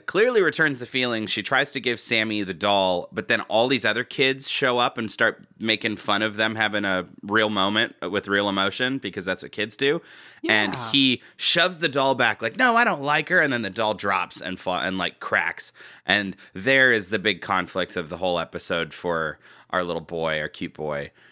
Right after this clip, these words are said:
Speaker 1: He has to find a way to apologize to her, uh,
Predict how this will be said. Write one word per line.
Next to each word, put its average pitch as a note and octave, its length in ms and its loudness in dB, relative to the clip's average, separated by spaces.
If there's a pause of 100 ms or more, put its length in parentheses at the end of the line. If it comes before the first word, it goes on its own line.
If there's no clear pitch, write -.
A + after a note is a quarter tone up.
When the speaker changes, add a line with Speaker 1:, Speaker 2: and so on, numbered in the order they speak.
(320)
Speaker 1:
He F#2 280 -2
has G#2+ 200 -4
to G2+ 80 -10
find F#2+ 220 -2
a F2+ 40 -2
way F2+ 100 0
to E2+ 100 -2
apologize F#2+ 760 0
to F2 120 -4
her, D#2+ 340 -2 (500)
uh, D#2+ 460 0